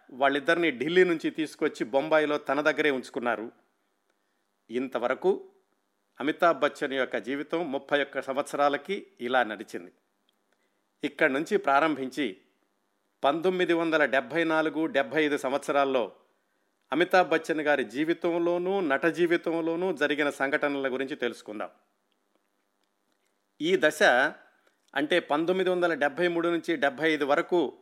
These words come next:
ఆ దశ ప్రత్యేకత ఏమిటంటే, అమితాబ్ బచ్చన్ జంజీర్ బ్లాక్ బస్టర్ హిట్ అయినప్పటికీ కూడా, డెబ్భై ఐదులో దీవార్, షోలే వచ్చే వరకు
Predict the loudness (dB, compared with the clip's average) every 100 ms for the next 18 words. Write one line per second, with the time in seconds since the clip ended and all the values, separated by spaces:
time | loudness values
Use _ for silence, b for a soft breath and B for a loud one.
0 | 0 0 2 -2 -2 -2 -4 0 0 0
1 | 0 -2 0 -2 -2 -2 -4 -10 _ _
2 | _ _ _ _ -6 -2 4 4 4 2
3 | 2 0 0 -2 -12 _ _ _ _ -2
4 | 0 0 0 2 2 0 -12 _ -4 4
5 | 4 4 0 0 0 -2 -2 -2 -2 0
6 | 2 2 2 0 2 -2 0 4 6 6
7 | 0 -20 _ _ _ _ -2 2 2 2
8 | 4 4 4 2 0 4 4 6 6 6
9 | 0 0 2 2 0 2 2 4 2 2
10 | 0 0